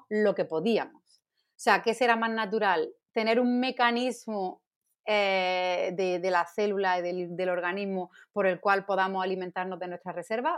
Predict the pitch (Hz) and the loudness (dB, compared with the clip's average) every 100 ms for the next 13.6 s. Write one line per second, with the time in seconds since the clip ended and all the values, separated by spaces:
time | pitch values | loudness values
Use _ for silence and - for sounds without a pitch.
0 | - 214 202 196 190 190 196 190 190 196 | 0 0 0 0 -2 -2 -4 -4 -4 -4
1 | 196 185 185 180 196 190 190 175 196 190 | -6 -2 -2 -2 -2 0 -2 -6 -6 -6
2 | 185 - _ _ _ 202 190 - - 226 | -6 -10 _ _ _ -2 -2 0 6 8
3 | 220 220 214 208 208 208 202 202 190 - | 8 6 2 0 -2 -4 0 0 0 -2
4 | 208 208 202 196 202 190 196 190 190 196 | -2 0 0 0 -2 -2 0 0 -2 -2
5 | 190 185 185 - - _ 208 190 185 190 | -2 -2 -4 -12 -20 _ -10 -8 -6 -6
6 | 185 175 196 190 185 185 180 185 180 180 | -6 -6 -4 -4 -6 -4 -4 -4 -4 -6
7 | 170 _ _ _ _ - 190 180 165 185 | -8 _ _ _ _ -14 -10 -8 -8 -6
8 | 185 196 196 196 196 190 180 190 190 196 | -2 -2 -2 0 0 0 -2 -4 -6 -6
9 | 190 196 196 202 - - - - 208 190 | -4 -4 0 -2 -2 -12 -16 -2 0 2
10 | 196 202 202 190 185 208 202 208 196 - | 0 2 2 4 2 0 0 4 4 4
11 | 196 196 190 175 - - 202 160 151 160 | 2 2 0 -2 -4 -4 -2 0 -2 -4
12 | 214 - 202 175 - _ _ - 190 185 | -6 -4 -2 -2 -4 _ _ 0 4 6
13 | 226 254 254 202 220 254 | 6 6 0 -2 0 0